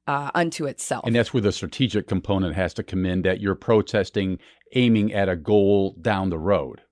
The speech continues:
Speaker 1: That's right. It's not enough for people to show up episodically, you know, when they're upset, when they see something on social media. We need to be building organization that people can kind of channel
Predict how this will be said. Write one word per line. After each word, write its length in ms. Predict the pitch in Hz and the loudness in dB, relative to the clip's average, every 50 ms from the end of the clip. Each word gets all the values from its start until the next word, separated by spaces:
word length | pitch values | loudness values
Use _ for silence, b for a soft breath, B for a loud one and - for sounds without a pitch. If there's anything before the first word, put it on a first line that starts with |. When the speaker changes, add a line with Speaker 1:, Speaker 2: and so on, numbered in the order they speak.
| _ _ - | _ _ -4
Speaker 1:
That's 260 | - - 240 - - | -2 -2 -2 0 2
right. 220 | 214 170 151 - - | 2 2 2 2 2
It's 260 | - 190 185 - - | 2 2 2 2 0
not 220 | 190 202 208 202 | 2 4 6 6
enough 360 | 185 185 180 175 175 175 175 - | 6 4 4 4 4 4 2 2
for 140 | - 170 | 0 -2
people 280 | 160 - 170 - - 151 | -2 -2 -4 -6 -4 -4
to 80 | 127 147 | -4 -4
show 320 | 139 - - 175 160 151 | -2 0 4 4 6 6
up 260 | 151 147 147 143 - - B B B B B B - | 6 4 4 2 -2 -8 B B B B B B 0
episodically, 1080 | 160 - 156 143 - - 160 160 160 160 151 - - 165 156 151 151 147 147 147 147 B B B B B | 0 0 -2 -2 2 6 6 8 8 6 4 0 2 2 4 4 4 4 4 2 2 B B B B B
you 80 | - | -4
know, 120 | 160 123 123 | -4 -2 -2
when 180 | 139 151 156 | 0 0 2
they're 120 | 156 147 147 | 2 2 0
upset, 440 | 143 143 - - - 160 151 - - | 0 -2 -2 2 4 4 4 4 4
when 100 | 151 147 | 0 -2
they 100 | 143 147 | -2 -4
see 220 | 143 - - 170 | -4 -6 -6 -6
something 240 | - 170 156 151 147 | -4 -4 -2 -2 -2
on 160 | 151 147 143 | -2 -4 -4
social 300 | - - 147 143 - 143 | -2 -2 -2 -2 -2 -2
media. 480 | 143 170 180 165 156 147 139 139 135 - B B B B | -2 -2 0 0 0 0 0 0 -2 -4 B B B B
We 140 | - 196 | 0 2
need 140 | 220 233 220 | 2 2 2
to 60 | 190 | 0
be 120 | 160 175 165 | -2 -2 -2
building 460 | 131 - 165 160 175 156 165 151 - | 0 2 4 4 4 4 4 0 2
organization 920 | - 165 160 147 156 147 139 127 143 135 143 143 - 190 190 208 220 226 226 b b b b b | 2 0 0 2 0 -2 -2 -2 -2 -2 -2 -2 -2 -2 -2 -2 -2 -4 -6 b b b b b
that 260 | b 156 156 - - - | b 4 4 4 2 -2
people 300 | - 220 175 190 170 147 | -4 -2 2 2 0 0
can 180 | - 156 143 | 0 -4 -6
kind 160 | - - 143 | -4 -4 -4
of 100 | 143 131 | -4 -6
channel 640 | - - - 165 160 165 160 151 147 143 139 139 135 | -6 -6 -2 0 2 2 4 4 4 4 2 0 -2